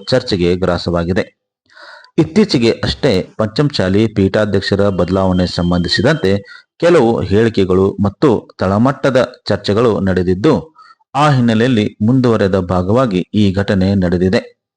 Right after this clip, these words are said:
ಇದರಿಂದ ಪಂಚಮಸಾಲಿ ಪೀಠದ ಶ್ರೀಗಳು ಹಾಗೂ ಶಾಸಕ ವಿಜಯಾನಂದ್ ಕಾಶಪ್ಪನವರ್ ಅವರ ಮುಸುಕಿನ ಗುದ್ದಾಟ ಮುಂದುವರೆದಿದೆ.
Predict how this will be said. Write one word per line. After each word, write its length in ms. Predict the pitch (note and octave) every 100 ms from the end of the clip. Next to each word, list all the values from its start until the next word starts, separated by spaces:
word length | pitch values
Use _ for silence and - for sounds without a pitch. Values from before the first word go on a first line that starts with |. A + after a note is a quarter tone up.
| _ _ - - -
ಇದರಿಂದ 400 | D3 E3+ F#3+ C#3+
ಪಂಚಮಸಾಲಿ 840 | A#2 - G2+ A2+ B2+ - G#2 G#2
ಪೀಠದ 440 | G#2 G2 G2 F#2+
ಶ್ರೀಗಳು 580 | F#2 - F#2+ G2 F2+ F#2+
ಹಾಗೂ 460 | E2+ E2+ A#2 A#2 - - - -
ಶಾಸಕ 320 | C#3+ - A#2+
ವಿಜಯಾನಂದ್ 720 | A2 - G2+ B2 A#2+ G#2 F#2+
ಕಾಶಪ್ಪನವರ್ 680 | F#2 F2+ G2+ - F#2 F#2+ F#2 -
ಅವರ 200 | F#2 G2+
ಮುಸುಕಿನ 500 | G#2 F2 A2 A2 F#2+
ಗುದ್ದಾಟ 460 | F2+ E2+ A2+ C3+
ಮುಂದುವರೆದಿದೆ. 960 | F#2 F#2+ - A#2+ B2+ G2+ F#2 F2+ F2 F#2